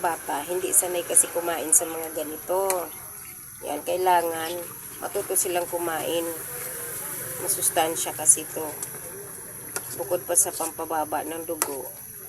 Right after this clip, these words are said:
mataas din po ito sa ano. O, diba?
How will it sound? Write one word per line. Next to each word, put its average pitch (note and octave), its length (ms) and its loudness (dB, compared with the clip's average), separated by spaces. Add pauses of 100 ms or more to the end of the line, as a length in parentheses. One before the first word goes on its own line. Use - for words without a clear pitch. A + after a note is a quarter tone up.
(380)
mataas E3+ 640 2
din E3 160 0
po D3+ 160 -6
ito D3+ 320 -4
sa D3 320 4
ano. E3 240 -4 (2750)
O, - 60 -10 (200)
diba? D3+ 460 -2